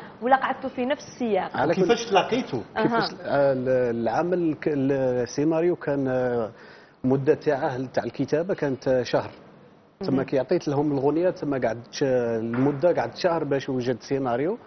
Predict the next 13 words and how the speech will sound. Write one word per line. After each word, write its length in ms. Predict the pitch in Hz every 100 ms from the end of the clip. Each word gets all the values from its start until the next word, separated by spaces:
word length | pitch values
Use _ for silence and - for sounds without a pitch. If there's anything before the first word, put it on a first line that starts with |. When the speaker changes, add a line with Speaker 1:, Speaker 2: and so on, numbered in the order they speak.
| - - - - -
Speaker 2:
ومن 140 | 214
بعد، 280 | 175 156 143
آه، 300 | 143 135 123
بدينا 380 | 117 131 120 113
في 120 | -
ال-، 640 | 107 104 101 95 90 78 80 - - - -
نوجدوا 400 | 127 127 110 120
في 100 | 107
ال-، 720 | 120 120 117 113 123 120 120 120
في 140 | -
الديكور 640 | 147 180 160 - 147 135 127
وفي 200 | 113 -
ال-، 540 | 117 110 104 101 95